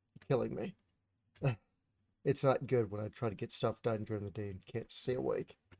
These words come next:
And I've got time off, so I didn't get anything that I need to get done,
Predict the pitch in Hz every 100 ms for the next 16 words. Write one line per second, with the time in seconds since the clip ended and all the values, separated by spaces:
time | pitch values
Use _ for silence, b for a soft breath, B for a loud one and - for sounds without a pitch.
0 | _ - - - _ _ _ _ _ _
1 | _ - 101 92 117 - - - 113 107
2 | 120 - - - 135 - 165 _ _ _
3 | _ _ _ _ - 127 104 92 127 127
4 | - 123 127 120 110 - 123 113 110 95
5 | - 120 107 113 110 - - - 135 175